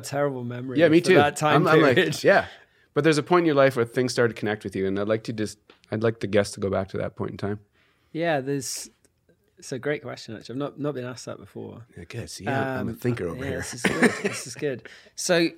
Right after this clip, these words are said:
Speaker 1: probably the, the, the first moment that comes to mind. So I grew up in a little village in the north of Scotland, so kind of middle of nowhere. So if
Speaker 2: Like
Speaker 1: you
Speaker 2: little, little?
Speaker 1: Like little, little. There's,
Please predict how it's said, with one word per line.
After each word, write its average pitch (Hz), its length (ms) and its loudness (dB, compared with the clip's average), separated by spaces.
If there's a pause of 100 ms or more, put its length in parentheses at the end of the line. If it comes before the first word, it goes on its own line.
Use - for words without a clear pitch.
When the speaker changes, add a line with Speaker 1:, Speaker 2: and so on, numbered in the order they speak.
(160)
Speaker 1:
probably 277 340 0
the, 170 280 0
the, 135 280 -6
the 143 80 -8
first 160 400 -4
moment 135 340 -4
that 110 120 -14
comes 127 340 -10
to 123 60 -10
mind. 117 600 -10 (340)
So - 140 -4
I 135 60 0
grew 156 180 4
up 160 160 -2
in 143 80 -4
a 131 60 -6
little 127 220 -6
village 120 640 -8
in 123 120 -10
the 120 80 -6
north 120 240 -8
of 113 80 -12
Scotland, 117 600 -10
so 117 340 -12
kind 123 180 -14
of 110 80 -10
middle 131 280 -8
of 117 100 -12
nowhere. 113 640 -10 (600)
So - 160 -8
if 123 60 -2
Speaker 2:
Like 117 100 0
Speaker 1:
you 113 60 2
Speaker 2:
little, 123 200 6
little? 151 240 2 (200)
Speaker 1:
Like 139 220 0
little, 151 280 4
little. 131 320 -2
There's, - 380 -8